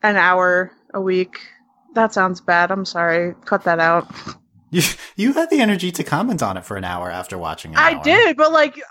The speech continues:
Speaker 1: literally on the Skype chat for this, uh, podcast, I said,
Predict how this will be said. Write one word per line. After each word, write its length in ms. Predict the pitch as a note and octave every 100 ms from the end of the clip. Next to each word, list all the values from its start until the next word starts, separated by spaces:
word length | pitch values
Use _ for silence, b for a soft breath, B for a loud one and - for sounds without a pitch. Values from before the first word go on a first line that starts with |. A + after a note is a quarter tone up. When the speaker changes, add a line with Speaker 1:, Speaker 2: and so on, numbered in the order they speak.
| _ C4+ C#4
Speaker 1:
literally 400 | D4 F#4+ G4+ F#4
on 160 | D#4 C#4+
the 60 |
Skype 400 | C4 - A#3+ A#3+
chat 380 | - A3 G3+ F#3
for 100 | A3
this, 680 | G#3 G3+ F#3+ - - - - _
uh, 180 | G3+ G3
podcast, 720 | G#3 G3+ G3 G3+ F3+ F3 -
I 100 | G3+
said, 400 | G3 G3+ F3+ F3